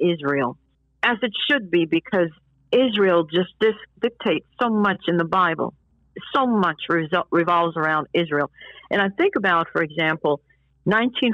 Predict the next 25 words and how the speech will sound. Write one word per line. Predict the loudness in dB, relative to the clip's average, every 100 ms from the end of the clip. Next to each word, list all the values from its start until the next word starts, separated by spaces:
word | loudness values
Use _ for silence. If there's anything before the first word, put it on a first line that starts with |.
| 2
forty-eight. | 2 2 0 0 -6 -16 -18 _ _ _ _ _ _ _ _ -4
Nineteen | 0 0 0 -2 0
forty-eight, | 2 2 2 2 -2 -4 _ _ _ _
um, | 0 0 0 0 -4 -6 _ -4
when | -2
they | 0 -2
got | 2 0 2
their | 0
land | 2 0 0
back. | -2 -4 -8 _ _ _ _ _ -4
And | -2 0
then | 0 0 -2 _ _ _
the | -2 -2 -2
Six | -4 -4 0
Day | 2 2
War, | 2 2 0 -2
the | 0
Yom | 2 0
Kippur | -2 -2 2 2
War | 4 2
back | 2 -2 -2
then. | -2 0 0 -4 -14 _ -6 0
Well, | 0 0
from | -4 -2
that | 0 0